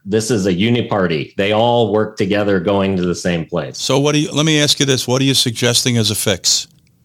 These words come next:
Speaker 1: Well, first, we need to have election integrity. And, you know, we tried to pass House Bill twenty-two eighty-nine here, which would have given us that.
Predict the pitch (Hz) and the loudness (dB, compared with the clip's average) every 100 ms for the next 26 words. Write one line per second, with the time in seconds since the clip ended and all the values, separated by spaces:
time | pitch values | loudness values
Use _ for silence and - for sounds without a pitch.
0 | _ _ _ _ _ _ - _ _ _ | _ _ _ _ _ _ -20 _ _ _
1 | _ _ _ _ - 107 127 160 - - | _ _ _ _ -4 2 4 4 2 -8
2 | _ _ - 160 226 - - 139 135 139 | _ _ -4 0 0 -2 0 0 2 0
3 | 123 127 117 110 107 113 120 107 95 90 | 0 0 0 0 0 0 -2 -2 -2 0
4 | 131 110 90 85 87 113 - 104 98 98 | 0 0 0 0 -2 -6 -6 -2 0 0
5 | 95 92 98 117 - 107 98 98 117 127 | 2 0 -2 -10 -4 -2 0 0 0 0
6 | 113 107 101 - 101 98 - 107 101 - | -2 0 -2 -2 -2 -2 -2 -2 -4 0
7 | 98 - 107 104 101 95 90 87 98 117 | -2 0 -2 0 0 0 2 0 0 0
8 | 123 120 82 82 87 - 90 87 87 101 | 0 2 0 0 -2 0 0 0 0 0
9 | 104 78 - 80 82 87 | 0 -2 -2 -4 -2 -4